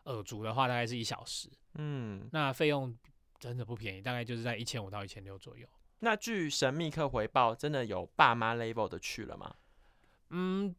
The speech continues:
Speaker 1: 耳烛店大部分因为我觉得收费比较贵，然后也比较偏年轻人会想要去尝试看看，
Speaker 2: 尝鲜的感觉。
Speaker 1: 所以，所以我，而且很奇怪哦，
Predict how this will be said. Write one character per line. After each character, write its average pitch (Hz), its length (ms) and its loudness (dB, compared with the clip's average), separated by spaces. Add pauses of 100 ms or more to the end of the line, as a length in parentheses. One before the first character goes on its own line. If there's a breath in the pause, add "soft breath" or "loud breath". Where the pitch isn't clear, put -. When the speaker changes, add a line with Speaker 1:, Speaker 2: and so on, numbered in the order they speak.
(160)
Speaker 1:
耳 160 260 2
烛 151 200 2
店 220 220 4
大 226 200 4
部 220 160 2
分 220 200 4
因 196 180 0
为 143 520 2 (100)
我 151 120 2
觉 156 140 2
得 175 220 4
收 185 220 2
费 190 140 4
比 120 60 -6
较 131 120 0
贵， 127 280 0
然 117 140 -6
后 147 120 2
也 120 160 -2
比 117 80 -6
较 131 140 0
偏 123 280 -2
年 113 200 -6
轻 127 200 -4
人 98 300 -6
会 117 340 -2
想 101 300 -6
要 113 60 -6
去 135 80 -2
尝 120 220 -6
试 117 140 -4
看 117 120 -6
看， 120 120 4
Speaker 2:
尝 123 80 2
鲜 139 260 6
的 123 120 4
感 107 100 2
觉。 - 80 0
Speaker 1:
所 240 120 12
以， - 20 12
所 165 60 10
以 123 80 6
我， - 100 -2
而 202 100 4
且 190 240 8 (220 loud breath)
很 147 140 4
奇 139 160 2
怪 180 120 8
哦， 131 240 4